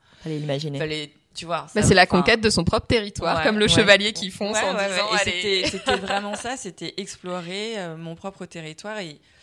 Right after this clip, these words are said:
Speaker 2: et ma vie est devenue mon, mon, mon, une exploration, en fait, ouais.
Speaker 1: Mais c'est intéressant parce que justement, donc, ton ascendant, c'est le signe du Verseau,
Speaker 2: Mhm.
Speaker 1: qui est un signe d'air, tu vois, à côté de ce feu. Alors, euh,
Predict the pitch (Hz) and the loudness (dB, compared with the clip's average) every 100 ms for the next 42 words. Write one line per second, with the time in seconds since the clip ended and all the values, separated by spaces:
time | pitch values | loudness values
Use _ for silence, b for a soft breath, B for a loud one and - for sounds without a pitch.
0 | b b _ 160 165 156 151 196 214 156 | b b _ -10 -8 -8 -8 -12 -12 -12
1 | 151 156 175 160 156 160 175 160 - - | -14 -14 -14 -14 -16 -18 -16 -18 -18 -20
2 | 165 160 80 90 85 65 - _ - 190 | -18 -16 -18 -20 -20 -20 -20 _ -14 -10
3 | 185 - 185 170 170 254 208 143 - - | -10 -12 -12 -12 -12 -14 -16 -16 -20 -20
4 | 139 - - 170 170 170 165 214 220 180 | -20 -20 -8 -2 0 0 0 0 0 0
5 | 156 156 165 - 175 170 143 - 151 151 | -2 -4 -2 2 2 2 -2 -8 -8 -6
6 | 160 160 175 - 147 147 170 160 139 110 | -6 -4 -6 -6 -6 -4 -4 -4 -4 -6
7 | - 135 135 - 302 - 170 160 B B | -6 -6 -4 -2 -2 -6 -14 -14 B B
8 | - 139 - 165 143 143 226 214 - - | -8 -8 -6 -6 -4 -2 0 -2 -8 -6
9 | 139 139 143 127 - 139 - 220 240 143 | -6 -6 -8 -10 -8 -10 -6 -4 -4 -6
10 | 120 - - | -10 -10 -14